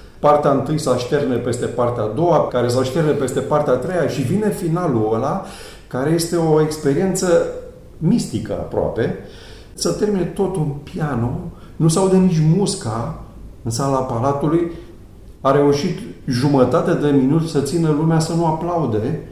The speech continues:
Asta este ceva formidabil. Deci să auzi tăcerea aia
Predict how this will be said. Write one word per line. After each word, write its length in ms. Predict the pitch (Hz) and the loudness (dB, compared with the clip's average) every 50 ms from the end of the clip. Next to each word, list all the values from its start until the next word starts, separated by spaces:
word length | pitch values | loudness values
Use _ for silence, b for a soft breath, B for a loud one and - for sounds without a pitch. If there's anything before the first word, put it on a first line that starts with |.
| B B B B B B | B B B B B B
Asta 260 | - 117 117 - - | -8 -8 -6 -4 -2
este 400 | 139 139 - 143 139 - - - - - - - - | -2 -2 0 0 0 0 -2 -4 -8 -12 -14 -14 -8
ceva 300 | - - 131 120 139 147 | -6 -4 -2 -2 0 0
formidabil. 880 | 143 - - - 135 123 110 113 135 175 185 202 202 - 131 113 101 - B B B B B | 0 -2 -2 0 0 0 0 0 0 -2 -2 -2 -4 -4 -4 -6 -6 -6 B B B B B
Deci 340 | B 110 120 120 120 - - - - - | B 0 0 0 0 -2 -6 -12 -16 -14
să 160 | - - - | -8 -4 -2
auzi 420 | 123 127 135 131 160 190 175 - - | 0 2 2 4 2 2 0 -2 -4
tăcerea 540 | - 135 113 117 - - 170 156 - 170 143 | -4 -4 -4 -2 -2 0 0 0 2 0 0
aia 320 | 143 135 131 120 113 - | 0 0 0 -2 -4 -6